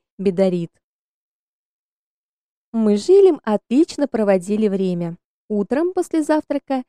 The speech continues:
я выкуривала трубку и отправлялась по длинной платановой аллее к винограднику, а он впитывал новости и информацию из сети. К обеду я возвращалась,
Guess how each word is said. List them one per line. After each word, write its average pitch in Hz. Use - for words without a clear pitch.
я 392
выкуривала 226
трубку -
и 233
отправлялась 190
по 196
длинной 185
платановой 185
аллее 311
к -
винограднику, 196
а 202
он 240
впитывал 254
новости 226
и -
информацию 220
из 240
сети. 185
К -
обеду 311
я 214
возвращалась, 208